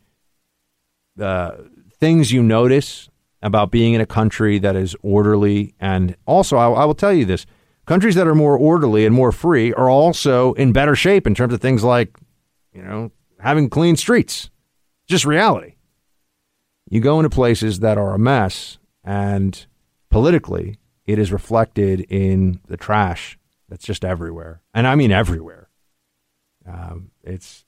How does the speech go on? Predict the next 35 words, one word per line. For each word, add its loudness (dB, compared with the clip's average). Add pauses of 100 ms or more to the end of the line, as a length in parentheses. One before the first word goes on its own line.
it's -14
pretty -4
stunning. 0
And 0
I 0
know 2
for, 2
for 0
tho-, 4
those 2
of 2
you 4
who 4
have 2
experienced -2
it -4
yourself, 0
you 2
know 2
exactly 0
what -2
I'm -4
talking 0
about. -2
Those 0
of 0
you 0
who 0
haven't, 0
I'm -4
telling 0
you, 0
at -6
some -2
point, -2